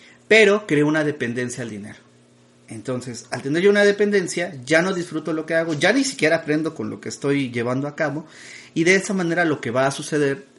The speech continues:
es que voy a estar esclavizado. Y va a tener que pasar algo para que o me corran, o yo me accidente y ya no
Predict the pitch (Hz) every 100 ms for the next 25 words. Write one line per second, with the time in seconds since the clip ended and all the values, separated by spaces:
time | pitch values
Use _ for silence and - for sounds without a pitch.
0 | - 143 147 147 - - 147 160 160 -
1 | - - - - 143 151 139 143 - 117
2 | - 110 107 104 - - _ _ _ 139
3 | 127 123 139 160 170 165 175 - 123 139
4 | - 143 165 175 262 - _ 117 107 107
5 | - 110 - - _ _ 101 107 110 165
6 | 185 175 156 160 160 160 165 - 123 117
7 | 113 113 113 113 131 127 123 131 123 123
8 | 127 117 123 117 107